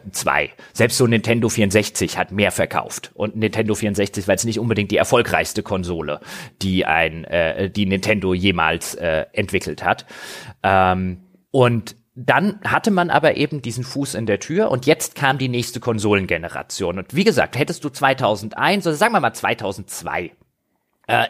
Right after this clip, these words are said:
ein Jahr nach der Xbox One, irgend-, äh, nach der ersten Xbox, irgendjemanden in der Branche gefragt, wer gewinnt die Konsolenkriege nächste Generation, hätte jeder gesagt, Sony, und zwar um Meilen.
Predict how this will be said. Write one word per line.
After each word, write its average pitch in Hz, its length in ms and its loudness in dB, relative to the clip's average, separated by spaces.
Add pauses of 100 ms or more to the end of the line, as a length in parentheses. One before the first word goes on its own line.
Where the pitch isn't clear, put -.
(180)
ein 135 200 0
Jahr 113 180 4
nach 110 220 2
der 113 260 -2
Xbox - 560 -8 (220)
One, 135 280 2
irgend-, 180 340 2
äh, 131 280 4
nach 123 140 -2
der 92 120 -2
ersten 101 220 -4
Xbox, - 520 -8 (440)
irgendjemanden 131 680 2
in 113 60 -4
der 107 100 2
Branche 117 360 -2
gefragt, 95 640 -2 (440)
wer 139 340 4
gewinnt 135 720 0
die 113 80 -10
Konsolenkriege 120 960 -2
nächste 107 440 -4
Generation, 123 840 -4
hätte 135 320 0
jeder 131 540 2
gesagt, - 600 -8
Sony, 156 600 0
und 135 200 -8
zwar 127 340 -2
um 117 240 -8 (180)
Meilen. 117 600 -2